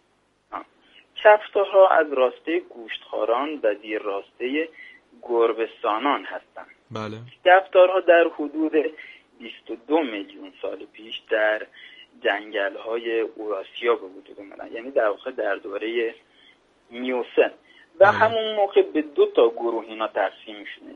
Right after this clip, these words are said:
Speaker 1: یکی، یک گروهشون بود کفتارهای سگ مانند یا داگ لایک و
Speaker 2: خب.
Speaker 1: یک گروهشون هم بود کفتارهای استخوان خرد کن یا بون کراشینگ.
Speaker 2: آها.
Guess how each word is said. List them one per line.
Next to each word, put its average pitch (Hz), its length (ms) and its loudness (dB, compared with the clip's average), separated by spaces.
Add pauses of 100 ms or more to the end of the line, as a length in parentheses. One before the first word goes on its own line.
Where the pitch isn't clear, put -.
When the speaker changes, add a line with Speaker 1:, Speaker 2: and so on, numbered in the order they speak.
Speaker 1:
یکی، 208 360 -16 (200)
یک 202 140 -6
گروهشون 208 500 -4
بود 208 160 -4
کفتارهای 127 840 4 (540)
سگ 123 320 4
مانند 123 540 -4
یا 180 120 6 (140)
داگ 113 300 2
لایک 127 420 6 (500)
و - 40 -2
Speaker 2:
خب. 226 100 2
Speaker 1:
یک 127 80 0
گروهشون 202 400 -6
هم 190 120 -2
بود 190 200 -2
کفتارهای 135 800 2 (120)
استخوان 113 600 -2 (120)
خرد 117 160 -4 (100)
کن 170 160 -6 (100)
یا 175 120 8
بون 170 400 4 (480)
کراشینگ. 101 540 4 (340)
Speaker 2:
آها. 95 260 -8